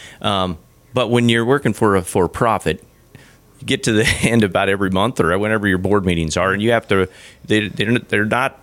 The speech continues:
you're not counting numbers on how many people you take care of. You're counting what kind,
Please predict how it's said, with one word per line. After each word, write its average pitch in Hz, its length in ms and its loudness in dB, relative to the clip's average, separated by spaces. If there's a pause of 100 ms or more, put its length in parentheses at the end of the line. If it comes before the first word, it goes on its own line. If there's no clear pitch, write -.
you're 123 160 0
not 147 120 -4
counting 117 360 0
numbers 101 380 2
on 92 100 0
how 98 180 -2
many 87 200 0
people 80 360 -4
you 76 140 -4
take - 240 -6
care 73 240 -6
of. 82 140 -6
You're 73 120 -6
counting 78 520 -4 (500)
what - 140 -6
kind, 90 460 -6